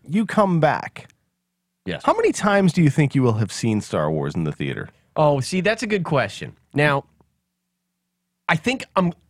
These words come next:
Speaker 2: g-, I'm leaving the twenty-second. I'm gonna see it at least twice before I
Speaker 1: Okay,
Speaker 2: leave.
Speaker 1: if it's bad, I think you will see it twice. If it's good, I think you will see it three times.
Speaker 2: Before I leave, so in five days, I'm gonna see it three. That's possible.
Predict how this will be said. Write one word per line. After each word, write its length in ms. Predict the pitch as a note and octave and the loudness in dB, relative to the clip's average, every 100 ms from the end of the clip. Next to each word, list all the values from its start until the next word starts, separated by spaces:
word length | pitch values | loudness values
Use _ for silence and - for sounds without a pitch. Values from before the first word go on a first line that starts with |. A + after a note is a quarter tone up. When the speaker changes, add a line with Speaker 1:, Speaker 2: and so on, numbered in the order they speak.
| - | -4
Speaker 2:
g-, 80 | E3+ | 0
I'm 180 | E3+ E3 | 2 2
leaving 180 | E3+ F#3+ | 2 0
the 80 | F3 | 0
twenty-second. 580 | F3+ F3 D#3 D#3 D3 D3 | 0 0 0 -2 -2 0
I'm 120 | D#3+ | 0
gonna 120 | F#3+ | 0
see 140 | D#3+ F3 | 0 0
it 60 | |
at 60 | C#3+ | 2
least 220 | D3 - | 0 0
twice 300 | - C#3 C#3 | -2 -2 -2
before 320 | - C3 C3 | -6 -2 2
I 40 | B2 | 4
Speaker 1:
Okay, 120 | A#2+ B2 | 4 4
Speaker 2:
leave. 180 | B2 - | 2 2
Speaker 1:
if 200 | B3+ - | 2 2
it's 200 | C4+ - | -2 0
bad, 720 | B2+ B2+ C#3+ A2 D2 C2 F#2 - _ _ _ - | 0 4 4 4 0 -4 -8 -12 _ _ _ 0
I 120 | B2+ | 2
think 240 | B2 C3+ - | 4 2 2
you 100 | A2 | 0
will 100 | G#2 | 0
see 200 | - E2+ | -2 -4
it 100 | - | -4
twice. 460 | - G#1 - - _ _ _ _ _ _ _ _ _ - | -8 -8 -10 -16 _ _ _ _ _ _ _ _ _ 2
If 160 | D#3 | 6
it's 180 | D#3+ A#2 | 6 2
good, 440 | A2+ A#2+ F#3+ F#3 C#3+ | 0 4 6 6 6
I 140 | A#2+ | 4
think 220 | B2+ B2 | 2 0
you 80 | A2 | 2
will 100 | G2 | 0
see 160 | - D#2+ | 0 -6
it 100 | D2 | -6
three 160 | B1 | -10
times. 380 | - - - - _ - | -12 -12 -14 -20 _ -8
Speaker 2:
Before 520 | A#2+ - D3 E3 F3+ | -8 -2 -2 0 0
I 140 | E3+ | 0
leave, 460 | E3+ D#3 E3 E3+ D#3+ | 0 0 0 -2 -2
so 180 | D3 C3 | 0 0
in 120 | B2 | 0
five 540 | G#2+ D3 C#3 C#3 C3+ | -2 -2 0 0 -2
days, 320 | B2 A#2+ G2+ G2 | -2 -2 -2 -4
I'm 60 | |
gonna 80 | F#2+ | -6
see 160 | F#2 G2+ | -4 -6
it 80 | F2+ | -6
three. 160 | - E2+ | -10 -12
That's 180 | F2 | -12
possible. 520 | - E2+ G#1+ - - | -10 -10 -10 -12 -20